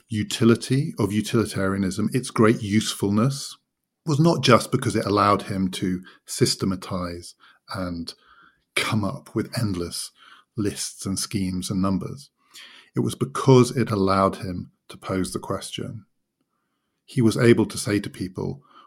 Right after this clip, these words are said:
"Well, your justification for this could be that it adds to the sum of human happiness, in which case, great, we can discuss it, we can debate it. You may be right, you may be wrong. Let's add it up and see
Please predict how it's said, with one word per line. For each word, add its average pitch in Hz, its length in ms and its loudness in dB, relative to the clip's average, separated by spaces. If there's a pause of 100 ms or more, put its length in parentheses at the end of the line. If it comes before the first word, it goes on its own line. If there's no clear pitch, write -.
"Well, 98 280 -2 (180)
your 113 100 2
justification 110 840 2
for 110 280 4
this 98 180 2
could 107 280 2
be 98 160 2
that 104 160 0
it 110 100 4
adds 107 260 -2
to - 100 -8
the 101 100 -4
sum 110 220 2
of 104 100 0
human 113 240 2
happiness, 107 460 -4
in 104 140 -2
which 107 200 0
case, 95 200 -6
great, 92 360 -2
we 113 120 4
can 107 140 -2
discuss 98 460 -2
it, 101 160 -6
we 104 120 -2
can 101 140 -6
debate 92 380 -4
it. - 160 -4 (200)
You 104 100 -2
may 95 140 2
be 95 100 4
right, 107 240 4
you 117 80 0
may 95 140 0
be 95 80 0
wrong. 90 320 0
Let's 139 220 4
add 135 140 6
it 123 120 2
up 170 280 2
and 98 120 -2
see 101 340 -2